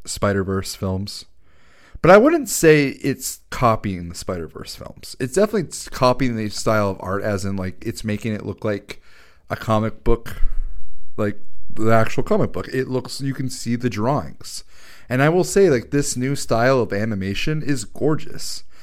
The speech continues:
I love it. I'm here for it. <clears throat> Comic book movies that are animated, I love the idea of doing this style of art 'cause I think it fits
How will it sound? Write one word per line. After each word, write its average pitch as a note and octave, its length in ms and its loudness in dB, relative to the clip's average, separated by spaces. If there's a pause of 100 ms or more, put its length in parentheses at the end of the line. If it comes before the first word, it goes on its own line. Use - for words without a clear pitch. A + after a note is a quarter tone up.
(220)
I - 120 2
love C#3+ 280 0
it. G2 200 -6
I'm D#3 160 -2
here D#3 260 -6
for D2 320 -4
it. - 60 -18 (180)
<clears throat> - 140 -10 (1300)
Comic F3 640 -2
book C3+ 320 6
movies A2 880 -4 (480)
that A2+ 160 8
are A2+ 80 4
animated, G#2 600 4 (2000)
I B2+ 120 4
love C#3+ 500 4
the C#3+ 140 4
idea A2 280 4
of F#2 120 -4
doing G2 260 -2
this F#2 120 -6
style F2+ 300 -2
of E2+ 120 -6
art C#2 240 -12
'cause - 120 -10
I A2 60 0
think C#3+ 220 -4
it C3 160 -6
fits - 480 -8